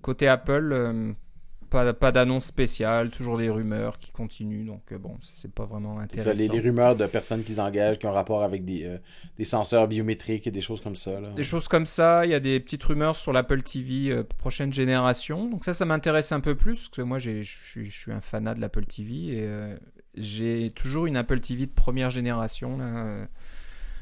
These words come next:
Speaker 1: dans mon sous-sol, euh, attachée à, à ma télévision. Et, euh, j'ai, j'ai une troisième génération en haut dans ma cuisine. J'ai une petite télé dans la cuisine. Donc, euh, ça, ça marche super. Mais je me dis, euh, bon, qu'il faut que je change cette première génération, hein, ces, ces gros Apple T V avec un disque dur à l'intérieur, euh,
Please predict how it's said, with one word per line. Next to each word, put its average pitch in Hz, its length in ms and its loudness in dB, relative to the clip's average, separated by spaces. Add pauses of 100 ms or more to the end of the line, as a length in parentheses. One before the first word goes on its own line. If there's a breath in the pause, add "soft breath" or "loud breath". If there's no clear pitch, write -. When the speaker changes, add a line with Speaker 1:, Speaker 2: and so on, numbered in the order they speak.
(180 loud breath)
Speaker 1:
dans 117 80 -4
mon 120 120 0
sous-sol, 131 500 0
euh, 107 400 0
attachée 117 560 -2
à, 101 320 -2
à 95 60 -6
ma 104 100 -4
télévision. 107 720 -4 (440)
Et, 101 200 -2
euh, 104 280 -4
j'ai, 101 260 -6
j'ai 110 120 0
une 156 220 0
troisième 131 380 6
génération 117 720 2
en 107 80 0
haut 110 100 0
dans 117 120 0
ma 110 100 -4
cuisine. 107 520 -2
J'ai 110 120 -8
une 101 80 -4
petite 107 180 -8
télé 107 200 -2
dans 107 100 -2
la 101 120 -4
cuisine. 117 540 -6
Donc, 101 260 -10
euh, 104 80 -6
ça, 107 160 -6
ça 107 140 -6
marche 107 220 -8
super. 127 420 -2 (800 soft breath)
Mais 117 80 -2
je 113 80 0
me 123 80 6
dis, 147 260 2
euh, 110 220 6
bon, 113 160 0
qu'il 113 160 -6
faut - 80 -6
que - 140 -10
je 113 100 -2
change 180 400 0
cette - 160 -8
première 127 320 4
génération, 117 720 2
hein, 123 40 -2
ces, 104 240 -6
ces - 160 -4
gros 110 300 0
Apple 113 260 4
T - 180 -4
V 120 200 -2
avec 101 240 -2
un 104 60 -2
disque 104 300 -2
dur 107 180 2
à - 20 -2
l'intérieur, 107 640 -4
euh, 101 320 -8